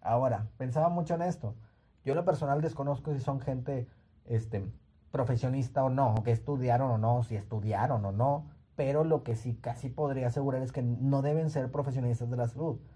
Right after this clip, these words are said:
Yo creo que cualquier persona, hasta una enfermera, que, que digamos,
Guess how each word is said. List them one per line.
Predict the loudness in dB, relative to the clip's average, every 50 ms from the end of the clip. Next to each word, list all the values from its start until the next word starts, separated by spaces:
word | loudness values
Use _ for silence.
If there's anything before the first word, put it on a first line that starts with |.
| -20 _ _ _ _ _ _ -6
Yo | -2 0 2 4 4 2 2 -2 -8 -14 -18 -10
creo | -6 -2 2 2 2 2 2 0 0 -2 -4 -4
que | -6 -6 -2
cualquier | 0 0 2 2 2 2 2 0 2 0
persona, | 0 -2 -2 -2 -2 0 0 2 2
hasta | 0 0 -2 -4
una | -4 -2 0 2
enfermera, | 2 2 2 2 0 0 2 2 4 4 4 4 4 2 0 0 -2
que, | -2 -6 -6 -6
que | -6 -6 -6
digamos, | -4 -2 0 2 2 4 2 2 0